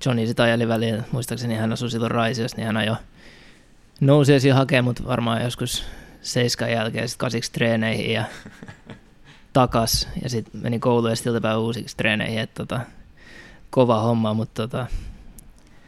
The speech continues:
aika, äh, niin, Johnny, Johnny on Johnny, se on tota, se on niinku, no, ei sitä voi, mä oon, totta kai mä oon kiittänyt jälkeenpäin, että hän on, hän on niinku nähnyt noin paljon vaivaa ja, ja tota,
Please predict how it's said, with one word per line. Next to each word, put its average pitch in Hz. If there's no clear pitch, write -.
aika, 113
äh, 120
niin, 147
Johnny, 120
Johnny 120
on 117
Johnny, 120
se 117
on 113
tota, 110
se 117
on 117
niinku, 120
no, -
ei 107
sitä 127
voi, 113
mä 127
oon, 120
totta 127
kai 120
mä 123
oon 120
kiittänyt 117
jälkeenpäin, 113
että 117
hän 110
on, 98
hän 110
on 107
niinku 107
nähnyt 110
noin 113
paljon 101
vaivaa -
ja, 131
ja 123
tota, 113